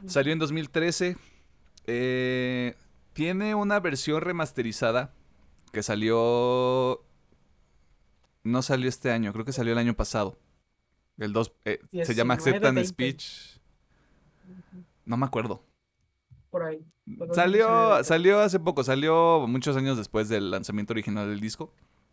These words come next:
Speaker 2: Ujú.
Speaker 1: La verdad, me quedo con el, o-, me gusta el punch que tiene el mix del dos punto cero,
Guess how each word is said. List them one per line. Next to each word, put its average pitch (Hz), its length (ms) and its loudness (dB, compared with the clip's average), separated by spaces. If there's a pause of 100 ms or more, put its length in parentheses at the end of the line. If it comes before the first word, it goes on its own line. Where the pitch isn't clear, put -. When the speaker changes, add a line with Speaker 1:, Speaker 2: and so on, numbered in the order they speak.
(500)
Speaker 2:
Ujú. 175 400 -12
Speaker 1:
La 123 260 2
verdad, 185 920 2
me 143 300 -6
quedo 233 300 0
con 160 200 -2
el, 135 380 0
o-, 127 260 -4
me 143 280 0
gusta 208 260 2
el 220 100 0
punch 190 400 -2
que 139 140 -2
tiene 147 220 -6
el 165 60 -4
mix 147 240 -4
del 139 160 -2
dos 127 200 -2
punto 135 240 -6
cero, 143 280 -4